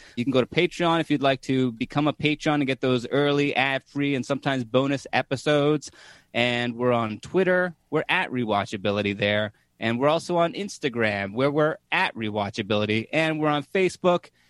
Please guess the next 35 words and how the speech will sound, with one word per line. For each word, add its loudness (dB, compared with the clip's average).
If 2
you 0
have 0
a 0
movie 2
that 0
you 0
would 2
like 2
us -2
to -6
talk 0
about, 0
you -2
can -2
give 0
us -2
an 0
email, 0
shoot 2
us 0
an 2
email 2
at 2
rewatchability 2
at -4
gmail 2
dot -2
com. 0
<laughs> -20
Some -8
excellent -2
Foley 0
work -2
there. 0